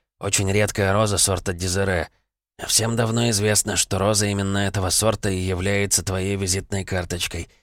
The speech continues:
И именно такую розу находят на месте твоей работы". Рыжов смотрел на меня с каким-то ненормальным обожанием. Уж лучше бы он продолжал меня ненавидеть. Это было как-то более правильно.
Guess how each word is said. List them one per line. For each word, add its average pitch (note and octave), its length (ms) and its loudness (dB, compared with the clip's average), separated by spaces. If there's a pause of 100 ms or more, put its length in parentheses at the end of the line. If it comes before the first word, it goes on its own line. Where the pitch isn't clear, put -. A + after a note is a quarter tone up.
(200)
И G#2 120 -4
именно A2 320 0
такую G#2+ 320 0
розу A2 240 2
находят G#2 440 -2
на G#2+ 120 -2
месте G2+ 300 -2
твоей F#2+ 300 -2
работы". F#2+ 520 0 (880)
Рыжов F#2 380 4
смотрел C#3 400 4
на C3+ 80 6
меня A#2+ 260 4
с - 60 0
каким-то C3+ 420 2
ненормальным A#2 640 4
обожанием. F2+ 680 0 (440)
Уж D#2 160 0
лучше F#2+ 240 2
бы F#2 80 4
он F2+ 160 4
продолжал E2+ 480 4
меня F2+ 240 2
ненавидеть. F2 680 0 (280)
Это G2+ 160 2
было B2 340 6
как-то A#2 340 -2
более G2 360 0
правильно. B1+ 600 -2